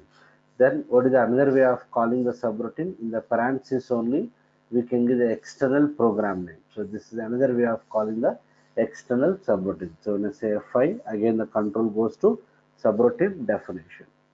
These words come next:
It will go there, it will execute that, it will come back. That's it. Okay. There are no further statements. So when I say F eight, I got the rest of the word code.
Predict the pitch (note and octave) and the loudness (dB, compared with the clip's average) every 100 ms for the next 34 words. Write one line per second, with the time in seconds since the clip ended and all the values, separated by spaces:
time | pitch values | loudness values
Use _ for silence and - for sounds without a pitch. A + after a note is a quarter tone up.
0 | _ _ G2 G2+ F#2+ A2 A2 A#2+ - G#2 | _ _ -16 -14 -6 -2 0 0 -2 -8
1 | G2 F2+ - G#2 G#2+ F#2+ C3+ - _ G2+ | -8 -8 -8 -6 -6 -2 -4 -6 _ -20
2 | - F#2+ F#2 - - - - _ - - | -16 -14 -14 -16 -18 -20 -20 _ -20 -20
3 | - F2+ _ _ - - F3 _ _ _ | -16 -18 _ _ -18 -12 -12 _ _ _
4 | - G#2+ G2+ A2+ A#2 A2 G#2+ A2+ - - | 2 4 4 4 2 0 0 -2 -6 -4
5 | G#2+ A#2 C3+ C#3+ A2 G2 G2+ - G#2+ G2+ | -4 -2 -6 -6 -6 -6 -6 -4 -4 -4
6 | - E3 - _ _ _ _ - G#2 G2+ | -2 -2 -4 _ _ _ _ -6 -4 0
7 | G#2 G#2 G2 - - G2+ G#2+ A3+ - _ | 0 0 -2 -4 -4 -4 0 -2 -2 _
8 | _ _ _ - F#3+ - _ _ _ _ | _ _ _ -18 -16 -16 _ _ _ _
9 | _ _ - - | _ _ -20 -20